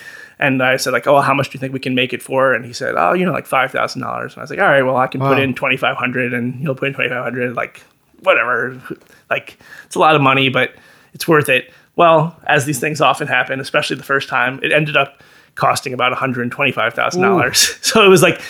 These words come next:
Speaker 1: it became, like, a big money pit. And for, uh, I wouldn't say good reason, but for understandable reason, where it's, like, every step of the way, it was, like, you can either have, like, the D plus experience, the C experience, or the A experience. And, like, we want,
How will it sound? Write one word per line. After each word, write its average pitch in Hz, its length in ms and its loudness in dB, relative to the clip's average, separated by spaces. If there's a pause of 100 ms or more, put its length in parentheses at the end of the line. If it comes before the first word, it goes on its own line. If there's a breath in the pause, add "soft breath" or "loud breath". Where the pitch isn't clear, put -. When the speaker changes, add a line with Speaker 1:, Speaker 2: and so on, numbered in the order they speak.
(220 loud breath)
Speaker 1:
it - 20 -6
became, 214 300 2
like, 165 120 4
a 151 60 4
big 135 240 2
money 135 300 4
pit. 139 320 2
And 135 380 0
for, 175 520 2 (260)
uh, 160 340 2 (420 soft breath)
I 160 80 2
wouldn't 185 180 6
say 127 160 2
good 175 180 6
reason, 220 320 6
but 139 140 -6
for 135 120 -2
understandable 135 540 0
reason, 143 320 0
where 127 140 2
it's, 120 100 -6
like, 120 300 -4
every 135 200 -2
step 135 280 -2
of 135 80 -6
the 131 60 -2
way, 127 260 2
it 131 40 0
was, 131 160 -6
like, 117 220 -4
you 123 60 -10
can 127 160 -6
either 120 180 -2
have, 123 260 2
like, 120 200 -6 (340)
the - 80 -10
D 147 400 0
plus 285 380 -2
experience, 220 520 2
the 214 80 -12
C 147 220 -2
experience, 175 560 -2
or 165 40 -2
the - 140 -2
A 196 120 6
experience. 127 480 -2
And, 135 100 0
like, 127 160 -2
we 143 60 -2
want, 143 200 0